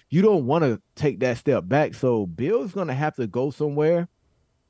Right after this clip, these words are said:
to a team that's not winning. They're probably not gonna have a quarterback. And then, to be honest, I don't even think he wanna do that.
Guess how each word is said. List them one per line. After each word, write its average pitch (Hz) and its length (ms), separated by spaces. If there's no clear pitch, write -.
to 151 140
a 127 40
team 160 480
that's 123 260
not 123 280
winning. 117 360
They're 104 100
probably 131 320
not 135 140
gonna 135 140
have 139 120
a 143 60
quarterback. 107 640
And 143 120
then, 143 140
to 165 160
be 156 220
honest, 151 520
I 139 120
don't 175 140
even 127 140
think 131 220
he 143 80
wanna 127 260
do 135 220
that. 85 180